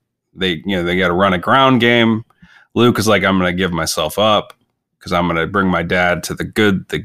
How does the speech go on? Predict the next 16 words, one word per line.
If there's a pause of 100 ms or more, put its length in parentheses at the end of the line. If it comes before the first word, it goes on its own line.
into
the
light." (880)
Uh, (160)
he
senses
conflict
in
him,
and
he
tells
Leia,
he
tells
Leia,